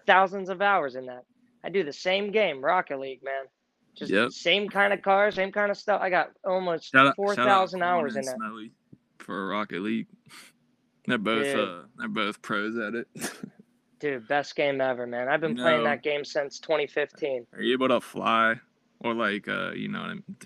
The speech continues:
Speaker 2: hit aerials and shit like that?
Speaker 1: Oh, yeah, yeah, yeah. I'm learning how to freestyle better. Freestyle
Speaker 2: Yeah.
Speaker 1: is when you, uh, jump up and, you know, you do an aerial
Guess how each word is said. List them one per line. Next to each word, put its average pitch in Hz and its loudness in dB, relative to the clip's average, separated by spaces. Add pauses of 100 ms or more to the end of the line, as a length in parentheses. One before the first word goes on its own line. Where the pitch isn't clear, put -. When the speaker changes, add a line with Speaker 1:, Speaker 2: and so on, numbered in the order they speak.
Speaker 2:
hit 120 -2
aerials 110 -6
and 110 -12
shit 90 -10
like 104 -8
that? 104 -10 (280)
Speaker 1:
Oh, 240 8
yeah, 170 8
yeah, 151 2
yeah. 143 -2
I'm 160 -6
learning 214 2
how 190 2
to 156 -2
freestyle 170 -6
better. 127 -8 (320)
Freestyle 170 0
Speaker 2:
Yeah. 151 0
Speaker 1:
is - -8
when 156 -6
you, 143 -4
uh, 135 0
jump 143 -6
up 151 -2 (180)
and, 151 -12
you 170 -2
know, 131 -2
you 143 -8
do 147 2
an 139 2
aerial 143 4